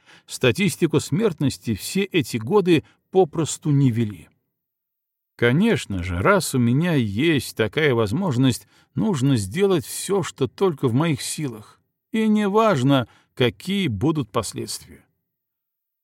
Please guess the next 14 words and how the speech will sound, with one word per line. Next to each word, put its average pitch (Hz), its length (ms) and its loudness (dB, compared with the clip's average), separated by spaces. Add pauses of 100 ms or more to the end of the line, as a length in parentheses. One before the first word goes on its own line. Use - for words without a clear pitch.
(200)
Я 185 320 4
откинул 220 480 0
прочь 190 320 0
сомнения, 113 800 4 (300)
от - 240 -2
них 202 400 0
один 139 440 0
только 147 440 -2
вред. - 420 -10 (720)
Грандиозная 156 1000 2
цель 156 440 0
поставлена, 101 760 -8 (260)
к - 100 -20
чему 147 680 2